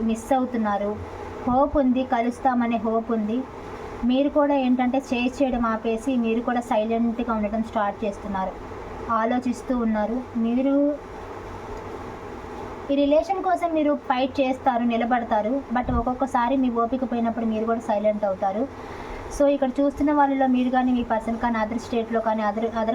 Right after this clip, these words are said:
కంట్రీలో కానీ ఉన్న వాళ్ళు కూడా ఉన్నారు. అంటే కొంతమంది ఇది ఇక్కడ ఉన్న వాళ్ళకి వర్తిస్తుంది, ఎవరైతే other country, other స్టేట్లో ఉన్నారో వాళ్ళకు కూడా వర్తిస్తుంది. మీరు కానీ మీ పర్సన్ కానీ other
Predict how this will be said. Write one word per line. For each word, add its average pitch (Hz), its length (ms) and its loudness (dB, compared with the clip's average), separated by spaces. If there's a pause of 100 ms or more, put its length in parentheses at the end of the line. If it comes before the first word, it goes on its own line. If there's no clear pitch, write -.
కంట్రీలో 220 440 2
కానీ 220 220 0
ఉన్న 208 220 0
వాళ్ళు 214 240 2
కూడా 214 140 0
ఉన్నారు. 196 180 0
అంటే 254 140 2
కొంతమంది 254 720 2 (440)
ఇది 285 160 2 (280)
ఇక్కడ 311 300 2
ఉన్న 294 180 4
వాళ్ళకి 294 360 2
వర్తిస్తుంది, 269 800 0
ఎవరైతే 254 460 2
other 240 220 0
country, 240 280 0
other 226 180 -4
స్టేట్లో 226 320 0
ఉన్నారో 220 260 0
వాళ్ళకు 214 300 2
కూడా 220 140 2
వర్తిస్తుంది. 196 500 -4
మీరు 202 200 -4
కానీ 214 200 2
మీ 208 100 0
పర్సన్ 196 340 -4
కానీ 214 220 0 (680)
other 226 160 0